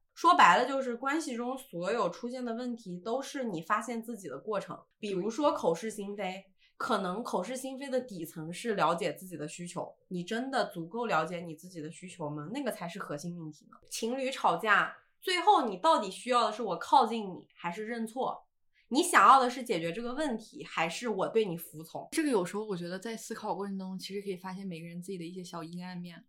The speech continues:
Speaker 1: 对。
Speaker 2: 你可能想的，maybe 啊，就是我们有的时候可能不愿意面对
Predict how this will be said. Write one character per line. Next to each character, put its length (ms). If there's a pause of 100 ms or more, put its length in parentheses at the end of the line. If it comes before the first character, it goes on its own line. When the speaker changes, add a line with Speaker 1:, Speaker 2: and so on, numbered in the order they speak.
Speaker 1:
对。 160
Speaker 2:
你 80
可 140
能 140
想 180
的， 180 (520)
maybe 440
啊， 140
就 80
是 80
我 140
们 180
有 180
的 80
时 120
候 100
可 240
能 180
不 160
愿 240
意 60
面 320
对 420